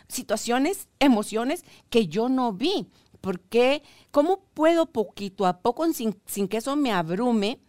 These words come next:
eh, empezar a procesar conscientemente las cosas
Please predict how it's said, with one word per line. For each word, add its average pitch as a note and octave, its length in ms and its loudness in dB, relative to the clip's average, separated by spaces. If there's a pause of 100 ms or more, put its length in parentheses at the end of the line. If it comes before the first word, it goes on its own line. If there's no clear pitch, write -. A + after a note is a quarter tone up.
(680)
eh, F3 560 -2 (300)
empezar G3 760 -2 (260)
a G#3+ 380 -4 (1040)
procesar G3+ 1080 0 (120)
conscientemente G3+ 1400 -4 (180)
las A#3 280 -8
cosas C#3+ 600 -10